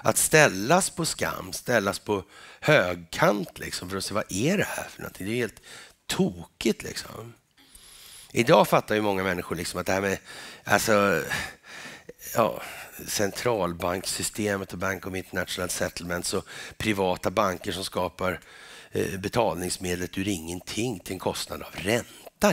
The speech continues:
liksom. Vad är det för jävla dumheter alltså? Det är ju helt efterblivet. Ja. Har, har man liksom lyckats få igenom det där då, då finns det ju inte så mycket bromsar verkar det som.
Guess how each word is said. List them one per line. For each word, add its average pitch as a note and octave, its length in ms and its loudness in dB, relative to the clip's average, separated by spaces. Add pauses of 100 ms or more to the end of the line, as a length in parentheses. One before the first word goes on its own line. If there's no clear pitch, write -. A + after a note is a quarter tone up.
liksom. - 260 -10
Vad A#2 100 0
är F2+ 40 -6
det D#2+ 100 -8
för G#2+ 100 -8
jävla F2 340 -2 (360)
dumheter B2+ 1120 2
alltså? - 280 -6 (760)
Det - 80 2
är E3+ 60 6
ju E3+ 60 6
helt G#3 440 4
efterblivet. D2+ 720 -4 (500)
Ja. B2+ 260 4 (260)
Har, E3+ 260 8
har F3+ 120 12
man E3+ 180 6
liksom D#3+ 220 2
lyckats D#3 320 2
få D#3 120 2
igenom C#3 240 4
det C#3 100 0
där F#3 220 8
då, D#3 180 6 (380)
då E3 100 0
finns G3+ 240 6
det - 80 4
ju B3 40 8
inte F3+ 160 0
så B2+ 100 0
mycket A2+ 560 2
bromsar F#2+ 760 2
verkar F#2 300 2
det F#2+ 60 -4
som. G2+ 280 -8